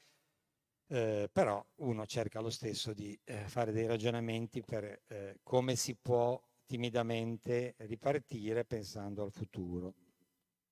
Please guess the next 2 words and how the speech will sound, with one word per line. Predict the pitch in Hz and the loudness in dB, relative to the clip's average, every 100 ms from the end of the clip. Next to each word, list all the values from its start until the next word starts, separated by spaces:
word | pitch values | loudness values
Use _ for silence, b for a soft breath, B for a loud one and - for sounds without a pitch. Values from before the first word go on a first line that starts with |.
| _ _ _ _ _ b b b b b b b b b _ | _ _ _ _ _ b b b b b b b b b _
Eh, | 123 113 107 104 101 101 98 _ _ _ _ _ _ _ _ _ _ _ _ _ _ _ _ _ _ _ _ _ _ _ _ _ _ _ _ _ _ _ _ _ _ _ _ _ _ _ | -12 -10 -8 -10 -10 -14 -16 _ _ _ _ _ _ _ _ _ _ _ _ _ _ _ _ _ _ _ _ _ _ _ _ _ _ _ _ _ _ _ _ _ _ _ _ _ _ _
quindi, | - 160 117 104 107 107 | -2 0 0 -4 -8 -10